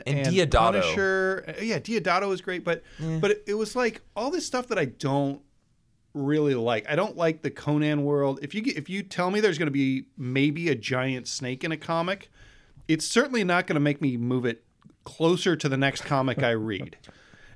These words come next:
Speaker 2: And they had giant snakes, they had Conan, they had Kulan Gath.
Speaker 1: Oh, yeah.
Speaker 2: And, like,
Speaker 1: And a
Speaker 2: all,
Speaker 1: Thirth.
Speaker 2: all these, like, half deal breakers for me, but the writing and, like, the overbearing seriousness and voices that he had for each character were great.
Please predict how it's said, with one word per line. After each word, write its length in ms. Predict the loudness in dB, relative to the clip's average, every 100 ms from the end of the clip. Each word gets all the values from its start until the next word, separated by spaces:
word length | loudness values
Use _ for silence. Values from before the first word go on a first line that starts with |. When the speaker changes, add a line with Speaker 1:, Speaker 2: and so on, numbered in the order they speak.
| 0
Speaker 2:
And 380 | 4 4 2 -2 -4
they 200 | 2 2
had 240 | 4 0
giant 420 | 2 2 2 0 -4
snakes, 440 | -2 0 -2 -6
they 180 | -6 -2
had 280 | -2 -4 -4
Conan, 440 | -2 2 2 0
they 100 | -2
had 240 | -4 -4
Kulan 460 | -10 -4 0 0 0 0
Gath. 540 | 0 2 0 -4 -6
Speaker 1:
Oh, 260 | -6 -4 -8 -10
yeah. 280 | -6 -6 -6 -14 0
Speaker 2:
And, 140 | 2
like, 140 | 4 2
Speaker 1:
And 80 | 4
a 40 |
Speaker 2:
all, 100 | 4
Speaker 1:
Thirth. 300 | 4 2 -2
Speaker 2:
all 220 | 2 4 4
these, 260 | 2 0
like, 400 | 2 2 2 -4 -12
half 320 | 0 0 0
deal 240 | -2 0 2
breakers 420 | 2 2 -4 -6
for 240 | -4 -2
me, 80 | 0
but 240 | 0 -2
the 80 | 0
writing 720 | 0 2 2 2 2 2 -2 -6 _
and, 360 | 0 2 0 -2
like, 340 | -2 -2 -8 _ -20 -6
the 220 | -2 -2 -4 _ _ _ _ -20 _
overbearing 1300 | 0 4 4 4 2 4 0 2 4 4 4 0 -2
seriousness 1080 | -6 -2 0 2 2 2 0 -4 -4 -6 -8
and 220 | -6 -6
voices 520 | -2 0 0 -2 -2
that 80 | -2
he 60 | -2
had 180 | -4 -4
for 80 |
each 160 | -10 -6
character 320 | -2 -2 -4
were 100 | -8
great. 300 | -4 -4 -4